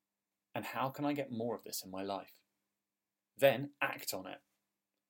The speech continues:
Oh, it could be, "Oh, I love going for a walk in the woods." And the last time I did it was six weeks ago.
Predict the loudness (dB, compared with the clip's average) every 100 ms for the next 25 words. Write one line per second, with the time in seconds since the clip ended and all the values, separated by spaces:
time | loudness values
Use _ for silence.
0 | _ 0 2 2 -4 -2 -2 4 6 6
1 | 2 2 4 4 4 2 4 0 0 -4
2 | 2 2 0 -12 -14 _ _ _ _ _
3 | _ _ -6 -2 0 6 6 4 0 0
4 | 0 2 2 2 2 0 0 -2 -4 -6
5 | -10